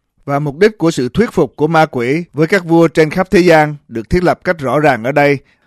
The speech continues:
đó là họ sẽ nhóm hiệp về sự chiến tranh trong ngày lớn của Đức Chúa Trời toàn năng. Cho nên đây là hình ảnh của một thế giới chống nghịch với những người cứng lòng không thể tưởng,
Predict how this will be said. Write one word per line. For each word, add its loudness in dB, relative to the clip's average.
đó 0
là 4
họ 0
sẽ -4
nhóm 0
hiệp 0
về 0
sự -8
chiến -4
tranh 2
trong 0
ngày -4
lớn 0
của -4
Đức -4
Chúa -10
Trời 0
toàn -6
năng. -8
Cho -4
nên 0
đây 6
là 4
hình -6
ảnh -8
của -6
một -2
thế 0
giới 4
chống 4
nghịch 2
với 2
những -2
người 0
cứng 2
lòng 2
không -6
thể -6
tưởng, -10